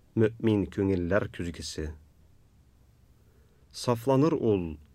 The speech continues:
пакланыр, бик зур Худайның дәүләте, һәм төшәр ул көзгеләргә күк капугы шәүләсе. Шул капугыдан күндерербез, Тәңре безгә бер теләк, бу кадәр кич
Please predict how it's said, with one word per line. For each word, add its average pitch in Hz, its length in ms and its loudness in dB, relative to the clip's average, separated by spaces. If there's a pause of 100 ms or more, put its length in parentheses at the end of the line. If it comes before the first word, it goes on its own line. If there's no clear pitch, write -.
(220)
пакланыр, 104 600 2 (520)
бик 127 300 0
зур 127 160 0
Худайның 110 560 2
дәүләте, 107 640 0 (1040)
һәм 110 180 2
төшәр 123 460 0
ул 107 260 0
көзгеләргә 95 840 0 (580)
күк 143 320 -4
капугы 92 560 -2
шәүләсе. 82 640 -4 (1600)
Шул 117 320 -2
капугыдан 104 640 2
күндерербез, 107 960 0 (440)
Тәңре 104 360 4
безгә 98 320 2
бер 104 240 2
теләк, 120 580 0 (800)
бу 101 80 4
кадәр 98 400 2
кич - 380 -6